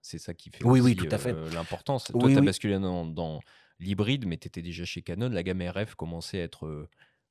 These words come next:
Speaker 1: assez remplie. C'est
Speaker 2: Oui,
Speaker 1: ça qui
Speaker 2: alors
Speaker 1: peut
Speaker 2: à
Speaker 1: faire
Speaker 2: la, à la,
Speaker 1: basculer
Speaker 2: à l'é-,
Speaker 1: aussi.
Speaker 2: à l'époque, moi, à mon, à, à mon goût, elle n'est pas encore assez remplie parce que j'ai juste une seule optique que j'ai pu, que j'ai, que j'ai gardée en, en E F, hein, qui est le fisheye, parce que, hein, le zoom, euh, fisheye que, que j'utilise un peu de temps en temps,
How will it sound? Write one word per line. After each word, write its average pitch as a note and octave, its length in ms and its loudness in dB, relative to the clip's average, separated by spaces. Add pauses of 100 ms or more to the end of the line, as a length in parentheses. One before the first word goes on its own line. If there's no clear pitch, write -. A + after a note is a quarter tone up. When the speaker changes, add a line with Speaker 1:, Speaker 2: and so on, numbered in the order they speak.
(480)
Speaker 1:
assez F#2 440 -6
remplie. G#2+ 480 -4 (100)
C'est - 200 -4
Speaker 2:
Oui, D#3+ 80 6
Speaker 1:
ça A2+ 100 2
qui - 100 -6
Speaker 2:
alors B2+ 140 6
Speaker 1:
peut C#3 60 6
Speaker 2:
à C#3+ 40 6
Speaker 1:
faire D3 100 10
Speaker 2:
la, - 60 8
à - 40 8
la, D#3 80 10
Speaker 1:
basculer C3 200 2
Speaker 2:
à C3+ 60 6
l'é-, D#3+ 80 8
Speaker 1:
aussi. D#3+ 100 6
Speaker 2:
à D3+ 80 4
l'époque, E3 400 4
moi, C3+ 260 4
à C#3 60 6
mon, D#3+ 220 6
à, D3+ 80 8
à C#3 340 4
mon D3+ 160 4
goût, D#3 160 6
elle B2+ 60 8
n'est A2+ 80 4
pas - 100 4
encore C3 220 2
assez B2+ 180 0
remplie A2+ 260 0
parce G#3+ 200 -2
que C#3 80 -2 (340)
j'ai C3 240 4
juste E3+ 320 0
une F3+ 160 4
seule E3+ 240 4
optique E3 340 0
que C#3 140 -4
j'ai A#2 160 -2
pu, A2 240 -6
que - 180 -6
j'ai, A#2 300 -2
que - 140 -6
j'ai A#2 120 -2
gardée A#2+ 400 0
en, G#2+ 140 4 (300)
en G#2+ 160 0
E B2+ 200 6
F, - 140 -4
hein, C#3 160 2 (240)
qui A#2 160 2
est - 20 4
le A2 120 4
fisheye, D3 480 2 (300)
parce G2 140 -8
que, A#2 100 -4
hein, G#2 100 2
le G2+ 120 0
zoom, G#2+ 360 -2
euh, G2 40 0
fisheye C3 440 0
que, G#2 180 -2
que G2+ 160 -6
j'utilise A2+ 400 -6
un A2+ 80 0
peu B2+ 220 -4
de B2 40 -14
temps A#2+ 220 -2
en A2+ 80 0
temps, E3+ 180 -2